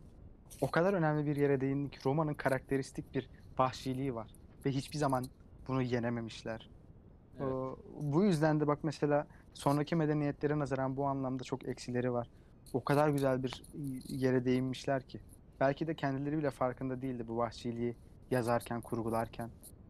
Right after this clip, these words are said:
Speaker 1: Direkt bir insiyaki, daha doğrusu içgüdülerine göre yazdılar. Bu da çok
Speaker 2: Evet.
Speaker 1: ilginç bir karakteristiğidir romanın,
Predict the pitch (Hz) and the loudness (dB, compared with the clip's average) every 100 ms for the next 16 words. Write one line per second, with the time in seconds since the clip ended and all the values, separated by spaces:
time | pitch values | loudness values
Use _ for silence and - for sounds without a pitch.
0 | - - - - 135 127 - - 143 135 | -20 -20 -20 0 2 4 0 -4 -2 -2
1 | - 139 131 123 - 123 120 120 123 123 | -2 0 0 0 -4 -2 0 2 0 -2
2 | - 131 - - 139 - 139 131 135 135 | -6 -10 -10 -6 -6 -2 0 4 4 6
3 | 135 117 113 110 104 - 117 - - - | 4 4 2 0 -2 -8 -8 -10 -18 -20
4 | - - - - - 131 131 143 143 147 | -20 -20 -20 -20 -16 -6 2 2 2 -2
5 | 151 151 131 151 - 143 - - 127 123 | 0 0 2 0 0 -4 -4 0 0 4
6 | 127 123 - 127 120 117 113 113 | 2 2 0 -2 -2 -4 -2 -4